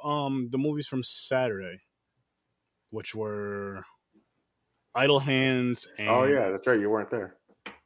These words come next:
Speaker 1: the other one.
Speaker 2: Yeah.
Speaker 1: What was the other one?
Speaker 2: Idle Hands
Speaker 1: Quiz Show.
Speaker 2: and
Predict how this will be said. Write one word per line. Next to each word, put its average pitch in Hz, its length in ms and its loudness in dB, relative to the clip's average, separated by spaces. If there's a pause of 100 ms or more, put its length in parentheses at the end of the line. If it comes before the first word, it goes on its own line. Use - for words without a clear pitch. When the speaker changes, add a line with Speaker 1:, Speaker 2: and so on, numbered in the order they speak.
(600)
Speaker 1:
the 120 100 2
other 101 180 0
one. 92 100 -2
Speaker 2:
Yeah. - 60 -8
Speaker 1:
What 139 60 -8
was 147 100 -10
the 143 100 -6
other 117 140 -8
one? 92 180 -14
Speaker 2:
Idle 127 320 4
Hands 131 240 -2
Speaker 1:
Quiz 151 160 10
Show. 120 240 -2
Speaker 2:
and 113 220 -6